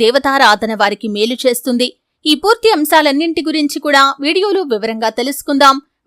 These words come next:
వీడియోలోకి వెళ్లే ముందు మా చిన్న రిక్వెస్ట్ ఏంటంటే,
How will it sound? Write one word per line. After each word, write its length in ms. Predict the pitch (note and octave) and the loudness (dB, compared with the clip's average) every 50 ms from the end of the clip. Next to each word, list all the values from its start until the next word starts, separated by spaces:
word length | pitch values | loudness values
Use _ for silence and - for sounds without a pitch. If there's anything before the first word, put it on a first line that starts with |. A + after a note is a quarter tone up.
| B3+ | 0
వీడియోలోకి 520 | D4 F#4 G4 G4+ A4 F#4 F#4+ E4+ C4+ E4 C#4 B3 | 0 0 2 0 0 0 0 -2 -2 -2 0 0
వెళ్లే 180 | A#3+ B3 C#4+ D4+ D4 | 0 0 0 0 0
ముందు 220 | D4 C#4 B3 C#4 C4+ C#4 C4+ - A3+ | -2 -2 -2 -4 -4 -6 -8 -8 -8
మా 100 | G#3+ F#3+ G3 - - | -6 -6 -6 -6 -6
చిన్న 140 | D#4+ F#4 G#4+ G#4+ F4 | -4 -4 -4 -4 -4
రిక్వెస్ట్ 340 | B3+ - D4 C#4+ - - D4 | -4 -4 -4 -4 -4 -4 -4
ఏంటంటే, 380 | C4+ C4+ C4+ C#4 C#4 B3+ E4 F4 | -4 -2 -2 -4 -2 -2 -2 0